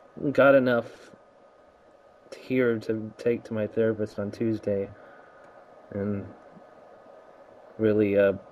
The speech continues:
let it all pour out. I was gonna show her that long list of goals that I have so that <laughs> we can, like, establish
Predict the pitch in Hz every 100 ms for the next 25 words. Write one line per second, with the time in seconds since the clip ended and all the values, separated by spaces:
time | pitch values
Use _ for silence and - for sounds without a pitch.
0 | - 117 117 110 107 104 - 117 107 104
1 | 110 110 117 110 - 117 113 104 104 -
2 | 107 104 101 107 - 107 92 - - -
3 | - - - - - - - - - 117
4 | 113 113 107 - 104 104 101 104 104 95
5 | - - - 104 107 - - - - -
6 | - - - - - - - - 113 113
7 | 110 104 98 - - - - - - -
8 | - - - - - - - - - -
9 | 120 113 110 107 98 - -